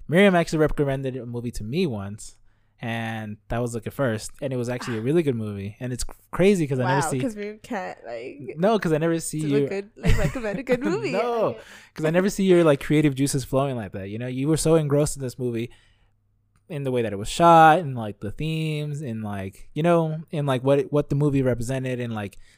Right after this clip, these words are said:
Speaker 1: the symbolism, and how it was, like, represented in,
Speaker 2: Mm.
Speaker 1: um, or how that was portrayed through, like, the cinematography and a lot of the, you know? And I never see you, like,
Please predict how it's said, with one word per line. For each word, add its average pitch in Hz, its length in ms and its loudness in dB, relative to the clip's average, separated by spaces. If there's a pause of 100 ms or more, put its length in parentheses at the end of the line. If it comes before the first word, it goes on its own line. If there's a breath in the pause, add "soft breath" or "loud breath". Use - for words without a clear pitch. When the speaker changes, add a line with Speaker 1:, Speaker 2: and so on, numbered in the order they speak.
Speaker 1:
the - 80 -8
symbolism, 139 960 0 (140)
and 113 100 -4
how 117 280 -8
it 117 60 -8
was, 113 180 -10
like, 104 180 -8
represented 110 540 -10
in, 110 520 -10
Speaker 2:
Mm. 208 60 -16
Speaker 1:
um, 92 480 -12 (1040)
or 143 120 2
how 139 200 4
that 135 140 2
was 131 120 0
portrayed 127 460 -2
through, 120 160 -4
like, 113 320 -6 (460 soft breath)
the 120 80 -6
cinematography 127 760 -2
and 113 100 -8
a 113 40 -10
lot 110 120 -6
of 101 60 -8
the, 101 300 -10
you 123 120 -14
know? 139 280 -12
And 156 120 -4
I 170 60 2
never 185 160 4
see 175 180 2
you, 151 280 6
like, 123 260 0